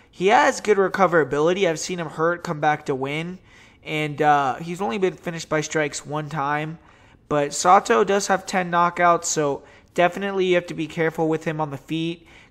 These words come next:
Good grappling as well, good body locks, good judo throws,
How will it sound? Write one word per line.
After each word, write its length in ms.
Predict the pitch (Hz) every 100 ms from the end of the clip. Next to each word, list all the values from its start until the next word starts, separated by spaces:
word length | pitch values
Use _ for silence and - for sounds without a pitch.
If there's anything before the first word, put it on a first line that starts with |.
| -
Good 200 | 269 202
grappling 560 | 170 170 175 190 180
as 140 | 165 135
well, 340 | 147 156 160
good 220 | 156 160
body 340 | 147 147 156 151
locks, 400 | 156 151 147 -
good 180 | 165 143
judo 380 | 143 156 156
throws, 640 | 151 156 151 151 147 139